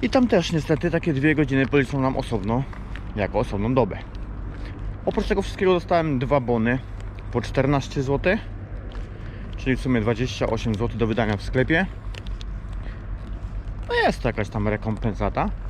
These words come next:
ale mała, bo z kolei u Niemca to najczęściej jak płacisz dziesięć euro, to masz osiem euro do wykorzystania. No ale nie rozliczam. Jak na Polskę, drogo.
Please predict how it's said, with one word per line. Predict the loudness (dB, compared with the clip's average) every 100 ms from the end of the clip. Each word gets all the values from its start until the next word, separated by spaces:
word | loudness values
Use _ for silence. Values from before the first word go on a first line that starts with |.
| 0
ale | 2 4
mała, | 4 2 0 -6 -10 -6
bo | -4
z | -4
kolei | 0 4 4 4 2
u |
Niemca | 0 0 -2 -4 -4 -4 -8 -6 -6 -6 -2
to | 0
najczęściej | 2 2 2
jak | 0
płacisz | 2 -2 -2
dziesięć | -4 -2 0
euro, | 0 0
to | 0
masz | -2 -2
osiem | 0 0 0 0
euro | 2 2
do | 0
wykorzystania. | 0 0 0 0 0 -2 -8 -8 -8 -8 -8 -8 -8 -8 -2
No | 4
ale | 6
nie | 6
rozliczam. | 4 2 0 0 -2 -6 -8 -8 -6 -6 -6 -4 -2
Jak | 0
na | 2
Polskę, | 2 2 2 0 0 -2 -4
drogo. | 0 2 2